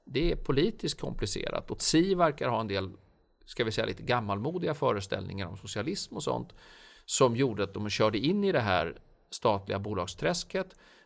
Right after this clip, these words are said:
Och nu måste man, så att säga, räta upp det och ta tillbaka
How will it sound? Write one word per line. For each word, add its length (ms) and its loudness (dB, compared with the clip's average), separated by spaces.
Och 140 -2
nu 120 2
måste 320 -2
man, 140 -2
så 100 -4
att 60 -6
säga, 140 0
räta 300 -2
upp 300 -2
det 80 -2
och 100 -4
ta 120 -2
tillbaka 720 0